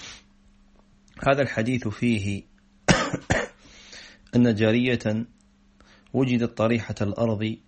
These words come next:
تلفظ أنفاسها الأخيرة، رحمها الله ورضي عنها، وقد رد رأسها، أي دق بين حجرين. فهذا المعتدي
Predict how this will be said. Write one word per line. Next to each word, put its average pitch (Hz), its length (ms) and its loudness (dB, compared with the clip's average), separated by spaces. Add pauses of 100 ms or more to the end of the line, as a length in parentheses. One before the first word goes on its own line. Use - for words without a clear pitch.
(520)
تلفظ 135 400 2
أنفاسها 107 600 -2
الأخيرة، 101 680 -2 (1080)
رحمها 107 380 0
الله 104 300 0
ورضي 101 280 -2
عنها، 110 500 -2 (500)
وقد 123 240 2
رد 127 260 2
رأسها، 117 640 0 (460)
أي 127 100 4
دق 127 540 -2 (280)
بين 131 280 0
حجرين. 101 560 -2 (1040)
فهذا 131 340 4
المعتدي 117 680 0